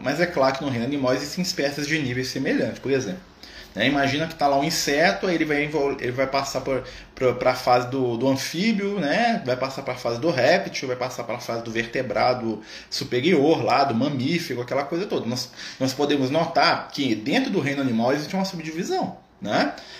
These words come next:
É, um, um, uma baleia é um ser muito mais complexo psíquico e emocionalmente do que uma barata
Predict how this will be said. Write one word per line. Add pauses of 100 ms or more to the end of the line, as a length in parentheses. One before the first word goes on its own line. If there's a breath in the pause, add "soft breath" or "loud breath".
(160 loud breath)
É,
um,
um,
uma
baleia
é
um
ser
muito
mais
complexo
psíquico
e
emocionalmente
do
que
uma
barata